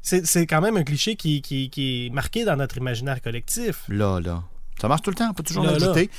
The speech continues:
Speaker 1: Là,
Speaker 2: Oui,
Speaker 1: là.
Speaker 2: on le fait avec un clin d'œil.
Speaker 1: On le fait avec un
Speaker 2: On
Speaker 1: clin
Speaker 2: salue les
Speaker 1: d'œil.
Speaker 2: gens. Et moi, je trouve que, euh, tu sais, le Bas-Saint-Laurent, bien sûr, c'est en bas du Saint-Laurent, hein, donc
Speaker 1: Ouais.
Speaker 2: on arrive à le situer. Et, et, euh, euh, Saguenay-Lac-Saint-Jean est comme, vraiment comme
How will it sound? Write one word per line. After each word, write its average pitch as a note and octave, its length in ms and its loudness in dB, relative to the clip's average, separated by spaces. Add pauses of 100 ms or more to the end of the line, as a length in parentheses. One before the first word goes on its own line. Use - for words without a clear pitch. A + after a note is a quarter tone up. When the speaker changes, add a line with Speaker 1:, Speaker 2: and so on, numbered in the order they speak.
(140)
Speaker 1:
Là, D3 100 0
Speaker 2:
Oui, G#3 120 8
Speaker 1:
là. G#3+ 80 4
Speaker 2:
on C#3 60 6
le C3 40 6
fait D3 140 4
avec B2+ 180 2
un A2+ 60 4
clin B2+ 180 0
d'œil. D#3 420 0
Speaker 1:
On C3+ 80 0
le C#3 60 2
fait - 140 -4
avec B2+ 160 0
un C3 80 0
Speaker 2:
On A#2 40 0
Speaker 1:
clin B2+ 120 -2
Speaker 2:
salue A#2+ 180 4
les - 60 4
Speaker 1:
d'œil. A#2 80 4
Speaker 2:
gens. D3+ 180 0
Et C#3+ 60 4
moi, B3 120 4
je G#3 100 4
trouve D#3 440 0
que, - 120 0
euh, G#2 200 2 (520)
tu A2+ 100 4
sais, F#3 80 6
le C#3+ 40 4
Bas-Saint-Laurent, C3 520 4
bien A2+ 160 4
sûr, B2+ 160 0
c'est A#2 120 2
en G#2 140 4
bas C3 260 4
du A#2 100 -4
Saint-Laurent, G#2 440 2
hein, - 160 -6
donc D3 140 2
Speaker 1:
Ouais. D3 120 4
Speaker 2:
on B2 60 2
arrive F#2 160 0
à F#2+ 40 2
le E2 40 -4
situer. D#3+ 420 -2 (400)
Et, - 120 -4 (160)
et, F#3 300 4
euh, A2 260 6
euh, G2+ 80 2
Saguenay-Lac-Saint-Jean B2 920 0 (440)
est F#2+ 80 0
comme, C3 420 2
vraiment B2 340 4
comme E3+ 200 0